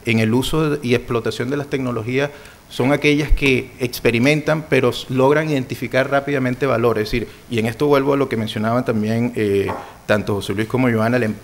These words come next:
el empa-, el em-, el empowerment, ¿no? O el, el empoderamiento, ¿no? Es decir, lo, hacer que los empleados realmente de la organización,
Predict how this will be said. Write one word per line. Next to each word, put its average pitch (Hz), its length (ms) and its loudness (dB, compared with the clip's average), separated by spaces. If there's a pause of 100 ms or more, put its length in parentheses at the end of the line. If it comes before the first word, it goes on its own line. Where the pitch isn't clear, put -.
el 104 140 -6
empa-, 107 400 -2
el 110 140 -2
em-, 107 240 -4
el 104 160 -4
empowerment, 104 640 0
¿no? 151 120 -2
O 113 100 2
el, 104 280 -2
el 104 140 -2
empoderamiento, 104 800 0
¿no? 107 80 -6
Es 117 100 -6
decir, 127 160 -4 (200)
lo, 113 160 -2
hacer 131 320 -2
que 156 80 0
los 151 100 0
empleados 139 500 4
realmente 135 460 0
de 147 60 4
la 147 60 2
organización, 135 640 0